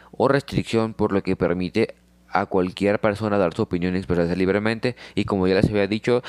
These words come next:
sin censura, porque tenemos derecho a ser escuchados. Ok, y ahora les voy a hablar sobre cómo se aplica por parte de la ley. Este derecho incluye también la libertad de buscar, recibir, difundir ideas, opiniones e informaciones de cualquier medio,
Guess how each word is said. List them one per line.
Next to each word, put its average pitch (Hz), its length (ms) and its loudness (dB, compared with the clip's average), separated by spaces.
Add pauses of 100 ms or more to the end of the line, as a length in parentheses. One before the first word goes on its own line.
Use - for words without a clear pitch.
(160)
sin 104 220 -4
censura, 113 560 2
porque 101 240 -2
tenemos 95 320 -2
derecho 85 260 0
a - 20 -4
ser 92 80 0
escuchados. - 500 -6 (1200)
Ok, - 160 4 (540)
y 160 80 4
ahora 180 160 6
les 139 100 4
voy 139 140 6
a 156 40 10
hablar 160 360 4
sobre 113 300 2
cómo 139 260 0
se - 100 2
aplica 123 380 0
por 113 180 0
parte 98 240 0
de 101 100 2
la 85 100 4
ley. 71 200 -2 (1300)
Este - 200 2
derecho 151 300 4
incluye 131 320 2
también 104 420 2
la 107 40 4
libertad 98 400 2
de 98 60 4
buscar, 107 460 2
recibir, 101 480 2
difundir 92 420 0
ideas, 113 460 2 (340)
opiniones 113 680 2
e 123 40 2
informaciones 117 540 2
de 123 80 0
cualquier 98 380 2
medio, 101 340 0